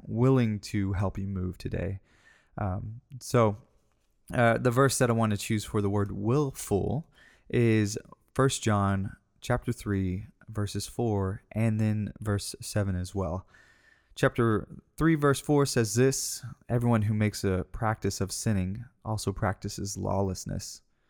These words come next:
for sin is lawlessness."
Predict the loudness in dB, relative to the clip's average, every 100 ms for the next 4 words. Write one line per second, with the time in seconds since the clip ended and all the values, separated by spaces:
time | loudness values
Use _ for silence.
0 | _ _ _ -10 -8 -2 0 0 -2 -2
1 | 0 2 0 -6 -8 -4 -2 -4 -6 -8
2 | -12 -12 -16